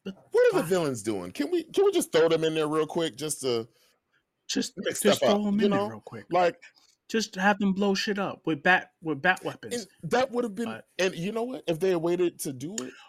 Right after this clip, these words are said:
Speaker 2: um, that would have been a good little
Speaker 1: Oh.
Speaker 2: story for, like, a later on, like,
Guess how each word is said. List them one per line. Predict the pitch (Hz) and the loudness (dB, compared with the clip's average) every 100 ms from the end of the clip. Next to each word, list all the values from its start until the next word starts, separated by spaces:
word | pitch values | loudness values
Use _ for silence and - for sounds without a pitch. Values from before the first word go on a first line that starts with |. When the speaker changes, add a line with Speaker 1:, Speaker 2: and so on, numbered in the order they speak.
| - | -2
Speaker 2:
um, | 147 151 139 | 2 2 2
that | 151 170 | 0 0
would | 165 | 0
have | |
been | 151 147 | -2 -4
a | |
good | 120 151 | -4 -4
little | 151 147 151 | -4 -2 0
Speaker 1:
Oh. | |
Speaker 2:
story | - - 156 139 - | 2 2 0 -4 -8
for, | - 139 135 | -4 -2 2
like, | 131 127 - - - | 2 0 -4 -10 0
a | 139 | 2
later | 139 160 160 | 2 2 2
on, | 151 147 | 0 0
like, | 143 131 | 0 -2